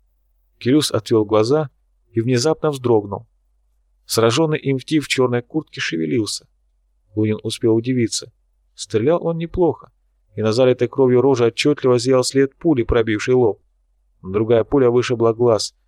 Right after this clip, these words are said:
На его месте расползалась страшная кровавая рана с рваными краями. Уцелевший глаз медленно открылся. Бандит с усилием приподнялся и, опираясь на локти, пополз прямо к Николаю.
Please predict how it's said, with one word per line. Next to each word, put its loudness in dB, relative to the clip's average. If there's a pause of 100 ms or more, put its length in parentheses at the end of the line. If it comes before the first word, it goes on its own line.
(220)
На -6
его 2
месте -2
расползалась 2
страшная -4
кровавая 2
рана -2 (260)
с -10
рваными 0
краями. 0 (920)
Уцелевший 0
глаз 0
медленно -2
открылся. -2 (640)
Бандит -2
с -6
усилием -2
приподнялся -2 (360)
и, -4
опираясь 0
на 0
локти, 0
пополз 0
прямо 0
к -20
Николаю. 0